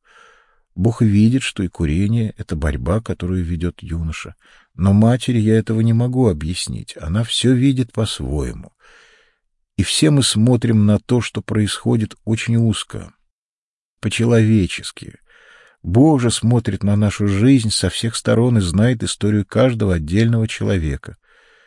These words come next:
его душевное состояние, его проблемы, его внутреннее расположение.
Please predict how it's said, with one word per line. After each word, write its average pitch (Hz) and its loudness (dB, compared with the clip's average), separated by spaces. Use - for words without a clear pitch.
его 101 4
душевное 139 2
состояние, 90 0
его 95 -2
проблемы, 90 2
его 95 0
внутреннее 104 2
расположение. 82 -2